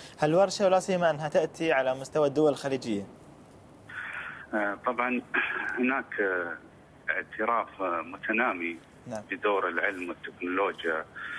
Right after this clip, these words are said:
Speaker 2: والابتكار كأحد أهم المحركات التنمية الاقتصادية وكمدخل لبناء اقتصاد قائم على المعرفة.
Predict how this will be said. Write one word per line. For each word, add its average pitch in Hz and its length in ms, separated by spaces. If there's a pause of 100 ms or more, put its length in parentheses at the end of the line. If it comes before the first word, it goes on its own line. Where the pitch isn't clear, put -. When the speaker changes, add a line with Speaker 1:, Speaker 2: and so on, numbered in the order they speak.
(400)
Speaker 2:
والابتكار 92 760 (160)
كأحد - 420 (160)
أهم 107 400
المحركات 87 1200
التنمية 87 440
الاقتصادية 82 920 (680)
وكمدخل 87 1700
لبناء 95 560
اقتصاد - 600 (240)
قائم 85 360
على 90 180
المعرفة. 90 540